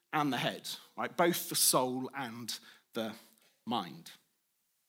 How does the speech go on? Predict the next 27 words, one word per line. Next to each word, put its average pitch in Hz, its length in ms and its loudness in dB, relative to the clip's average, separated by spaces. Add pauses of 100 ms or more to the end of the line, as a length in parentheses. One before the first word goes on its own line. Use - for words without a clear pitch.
(440)
So 135 120 -2
who 208 260 2
have 202 100 2
you 196 160 0
understood 143 440 -2
Jesus 110 360 -8
to - 80 -14
be? 110 260 -16 (1600)
Is 143 140 -2
the 156 80 0
Jesus 180 380 2
that 160 140 0
you 160 140 -2
think - 360 -4
you 143 120 -4
know, 120 360 0 (1080)
does 123 120 -2
he 139 80 -2
match 151 320 0
the 123 60 -8
one 107 260 -8
that 110 80 -12
John's 110 320 -6
revealed 110 320 -10
to - 140 -12
us 90 180 -6
here 92 260 -10